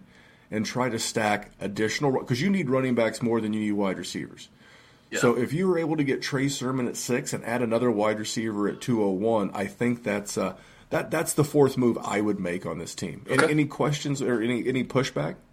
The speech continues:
Speaker 1: 'Cause I know you said Shotty B is your guy.
Speaker 2: Yeah, yeah, I like Shotty B, and I know he'll be there at the two point one.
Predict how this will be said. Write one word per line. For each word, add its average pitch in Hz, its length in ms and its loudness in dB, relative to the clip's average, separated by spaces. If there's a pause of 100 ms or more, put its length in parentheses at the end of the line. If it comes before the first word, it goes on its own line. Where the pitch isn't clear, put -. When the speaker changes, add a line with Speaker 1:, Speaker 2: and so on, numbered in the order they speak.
Speaker 1:
'Cause 143 100 4
I 135 40 6
know 151 100 6
you 160 80 8
said 147 160 2
Shotty 135 360 0
B 131 200 4
is 123 120 0
your 107 100 -2
guy. - 320 -2 (1040)
Speaker 2:
Yeah, 139 220 10
yeah, 127 200 12
I 127 40 12
like 127 180 12
Shotty 117 360 10
B, 120 220 8
and 127 140 6
I 113 60 4
know 117 420 6
he'll 131 320 2
be 117 160 2
there 107 360 -4
at 110 60 -14
the 110 80 -10
two 113 240 0
point 110 320 0
one. 110 460 2